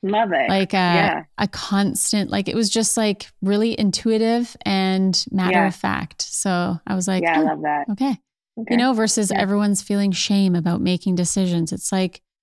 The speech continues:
Speaker 2: no, you gotta really, like, listen to yourself and what you wanna do
Speaker 1: Yes,
Speaker 2: and then move on with that.
Speaker 1: exactly.
Speaker 2: Right? So.
Speaker 1: You, you, you honor the feeling and then, uh, exactly.
Speaker 2: Yes. Ooh, I like that.
Speaker 1: Move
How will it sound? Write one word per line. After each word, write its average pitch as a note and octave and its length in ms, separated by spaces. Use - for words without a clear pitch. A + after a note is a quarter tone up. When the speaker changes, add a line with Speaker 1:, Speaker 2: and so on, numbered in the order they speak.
Speaker 2:
no, F3 160
you E3 140
gotta F#3+ 180
really, F#3 280
like, D#3+ 220
listen D#3+ 460
to - 140
yourself - 580
and F3+ 100
what E3+ 140
you E3 160
wanna D#3+ 240
do E3 140
Speaker 1:
Yes, G#3+ 160
Speaker 2:
and G#3 100
then F3+ 160
move E3+ 220
on E3+ 160
with F#3+ 80
that. D3+ 200
Speaker 1:
exactly. D3+ 380
Speaker 2:
Right? A3+ 340
So. D3+ 440
Speaker 1:
You, E3+ 260
you, E3+ 300
you E3+ 120
honor F#3+ 380
the F#3 80
feeling G3+ 480
and F3+ 140
then, E3 200
uh, E3 120
exactly. D#3 680
Speaker 2:
Yes. F#3 960
Ooh, G3 100
I F3 80
like D#3+ 240
that. F#3+ 160
Speaker 1:
Move E3 120